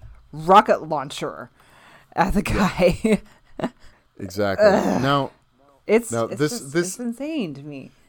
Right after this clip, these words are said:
Speaker 2: The, the
Speaker 1: This
Speaker 2: guardsman
Speaker 1: one
Speaker 2: scene
Speaker 1: guy.
Speaker 2: Yeah, I know. <laughs> I know. The rocket launcher thing is crazy, but, um, couple of, uh, little fun facts that I noticed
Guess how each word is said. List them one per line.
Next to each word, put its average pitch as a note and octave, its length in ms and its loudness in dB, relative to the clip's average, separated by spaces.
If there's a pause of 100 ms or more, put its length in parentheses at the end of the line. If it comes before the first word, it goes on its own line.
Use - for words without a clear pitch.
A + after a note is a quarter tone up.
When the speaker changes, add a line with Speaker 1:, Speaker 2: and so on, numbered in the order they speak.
(360)
Speaker 2:
The, G#3 120 -8 (160)
the A#2 120 -8 (220)
Speaker 1:
This B2 140 -2
Speaker 2:
guardsman D#3 400 2
Speaker 1:
one F4 160 0
Speaker 2:
scene - 80 0
Speaker 1:
guy. C4+ 420 4 (540)
Speaker 2:
Yeah, G#2 220 0
I F2 100 -4
know. E2 260 -8
<laughs> - 400 0
I A2+ 120 2
know. G2+ 280 0 (480)
The A#2 140 -2
rocket A2+ 320 4
launcher F#2 340 -4
thing F2 220 -8
is D2 140 -12
crazy, - 480 -12
but, C#2 180 -16 (640)
um, F#2 360 -2 (340)
couple E3 260 4
of, A#2+ 160 2
uh, G#2 320 2
little A#2 240 0
fun C3 320 0
facts E2+ 380 -6
that F#2+ 120 -4
I E2+ 120 -6
noticed D#2+ 500 -14